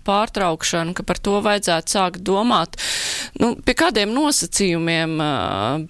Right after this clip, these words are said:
tad būtu jādomā un kādās jomās, ā, var pārtraukt šo atbalstu? Jo ir jomas, nu,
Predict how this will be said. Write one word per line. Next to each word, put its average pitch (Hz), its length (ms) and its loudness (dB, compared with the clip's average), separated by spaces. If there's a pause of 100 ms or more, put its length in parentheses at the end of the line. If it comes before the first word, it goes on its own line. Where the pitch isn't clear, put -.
tad 170 200 0
būtu 175 520 2 (840)
jādomā 160 920 0
un 170 340 -4 (200)
kādās 175 640 2
jomās, 214 1040 2
ā, 120 540 2 (100)
var 170 220 0
pārtraukt 185 500 2
šo 190 160 2
atbalstu? 175 480 2
Jo 180 160 4
ir 214 160 0
jomas, 254 540 2
nu, 220 180 0